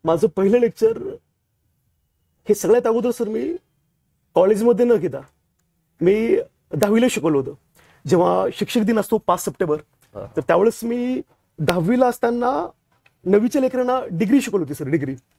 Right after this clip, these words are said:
Speaker 1: तर, अ, degree, सुपरलेट degree, comparative, positive. अ, तर actually जेव्हा मी क्लासरूम पहिल्यांदा गेलो तर I don't know anything abo-, about the teaching, कसं शिकवायचं काय नाही. तर गेलो, sir, मी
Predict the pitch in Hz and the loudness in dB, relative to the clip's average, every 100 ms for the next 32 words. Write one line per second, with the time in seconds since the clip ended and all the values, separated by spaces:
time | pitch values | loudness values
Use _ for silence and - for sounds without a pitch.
0 | _ _ _ _ _ 160 160 175 180 180 | _ _ _ _ _ 2 4 4 4 2
1 | 180 165 170 202 214 - 185 196 170 185 | 0 -2 0 0 0 0 -2 0 0 -2
2 | 170 196 - 180 180 185 160 180 185 - | -2 -2 -4 -2 0 0 0 -4 -6 -2
3 | 170 131 139 165 170 _ _ _ _ _ | 0 0 0 0 -2 _ _ _ _ _
4 | _ - 151 147 151 151 - 185 220 269 | _ -4 0 0 0 -2 0 0 2 0
5 | 311 330 - _ _ _ _ - 190 254 | -2 -4 -16 _ _ _ _ -4 0 2
6 | 294 - - _ _ _ _ - 143 202 | 2 0 -6 _ _ _ _ -12 0 2
7 | 220 247 254 - - _ _ _ _ _ | 2 0 -4 -8 -20 _ _ _ _ _
8 | _ _ _ _ _ _ _ - 202 214 | _ _ _ _ _ _ _ 0 0 2
9 | 233 254 208 214 220 170 175 214 _ _ | -2 -2 0 2 2 0 -4 -8 _ _
10 | _ _ - 180 220 226 226 208 220 208 | _ _ -2 2 2 2 0 2 0 0
11 | 180 170 - 175 202 185 170 185 202 185 | -2 -2 -2 2 2 2 -4 -8 -8 -8
12 | 185 - 185 180 190 175 165 165 151 156 | -10 -8 -8 -6 0 0 0 0 -2 -4
13 | 165 _ _ _ _ 185 160 202 226 220 | -8 _ _ _ _ 0 2 2 0 -2
14 | 196 202 | -4 -6